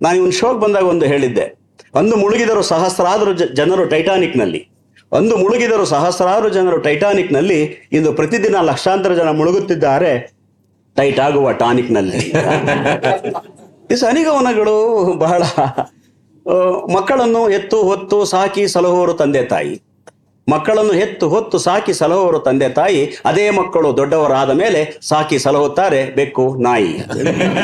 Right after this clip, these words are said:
ನಾವು ಇ-, ಇದು ಎಷ್ಟು ಅಂದ್ರೆ ಇವೆಲ್ಲ ತುಂಬಾ ತಿಳಿ ಹಾಸ್ಯ, ಬದು ವಿಚಾರಾತ್ಮಕ ಹಾಸ್ಯವನ್ನ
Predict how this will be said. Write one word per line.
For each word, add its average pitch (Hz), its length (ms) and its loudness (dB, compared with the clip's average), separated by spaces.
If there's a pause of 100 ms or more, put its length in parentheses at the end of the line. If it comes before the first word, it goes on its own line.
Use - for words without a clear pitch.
(280)
ನಾವು 208 220 0 (2000)
ಇ-, - 600 -2
ಇದು 269 260 0
ಎಷ್ಟು 220 400 -2
ಅಂದ್ರೆ 285 160 0
ಇವೆಲ್ಲ 254 240 0 (480)
ತುಂಬಾ 233 520 2
ತಿಳಿ 202 280 0
ಹಾಸ್ಯ, 180 420 0 (100)
ಬದು 160 140 0
ವಿಚಾರಾತ್ಮಕ 226 600 0
ಹಾಸ್ಯವನ್ನ 202 400 0